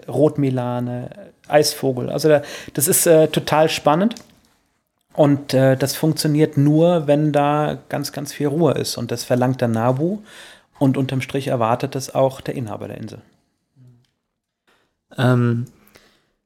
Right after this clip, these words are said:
Speaker 2: jetzt versuche ich ein bisschen so den Faden aufzunehmen.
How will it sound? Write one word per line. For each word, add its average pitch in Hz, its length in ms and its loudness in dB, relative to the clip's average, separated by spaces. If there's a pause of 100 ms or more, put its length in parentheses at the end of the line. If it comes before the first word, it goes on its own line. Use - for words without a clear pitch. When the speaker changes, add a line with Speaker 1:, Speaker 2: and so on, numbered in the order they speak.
(800)
Speaker 2:
jetzt 127 140 -8
versuche 131 280 0
ich - 40 -12
ein 127 60 -4
bisschen 147 220 -4
so 131 100 -2
den 127 100 -4
Faden 135 380 -4
aufzunehmen. 151 1000 -2